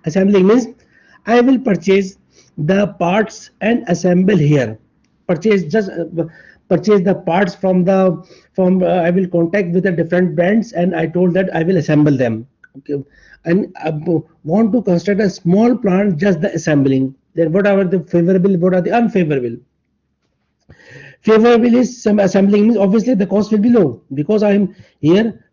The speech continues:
uh, the government right now giving incentives. Uh, the go-, uh, government gives the incentive that if you will make the investment, something opportunity.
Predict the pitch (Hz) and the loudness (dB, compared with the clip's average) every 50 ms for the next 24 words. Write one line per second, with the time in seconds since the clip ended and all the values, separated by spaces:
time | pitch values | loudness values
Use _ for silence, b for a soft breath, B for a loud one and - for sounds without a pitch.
0 | - 175 180 180 156 160 196 190 165 185 190 190 208 214 175 185 196 202 196 180 | -2 0 0 0 0 0 -2 0 0 0 0 0 0 0 0 -2 -2 -2 0 0
1 | 202 208 190 160 185 180 180 202 220 220 208 185 180 - 208 190 190 175 185 143 | 0 -2 0 0 0 0 0 0 0 2 0 0 0 0 0 0 2 2 0 -2
2 | 117 - - - - _ _ _ _ _ _ _ _ _ _ _ _ _ _ _ | -4 -6 -12 -20 -20 _ _ _ _ _ _ _ _ _ _ _ _ _ _ _
3 | _ - 156 160 160 151 147 180 185 165 160 185 185 180 - _ _ _ _ - | _ -4 -4 -4 -2 -2 -2 -2 -2 0 0 0 -2 -2 -4 _ _ _ _ -8
4 | - 170 190 175 170 190 170 185 190 196 185 - 202 226 214 175 180 190 180 214 | -4 -2 0 0 0 -2 0 0 0 -2 -2 -2 -2 -2 0 2 2 2 2 2
5 | 190 180 180 - 185 190 180 208 180 202 202 175 - - 202 185 - 190 185 202 | 2 0 2 2 0 2 2 0 0 0 -2 -4 -2 -4 -4 -4 -2 -2 0 2
6 | 202 190 190 180 165 175 185 180 175 196 185 175 170 196 185 180 - 208 214 208 | 2 2 2 2 2 2 0 2 2 2 2 2 2 2 0 0 0 -2 0 0
7 | 185 - - 156 135 131 - 196 208 226 202 294 220 - 247 220 208 170 147 131 | -2 -4 -6 -10 -8 -6 -4 -2 -2 0 0 0 0 2 2 2 2 2 0 -2
8 | 123 123 | -4 -6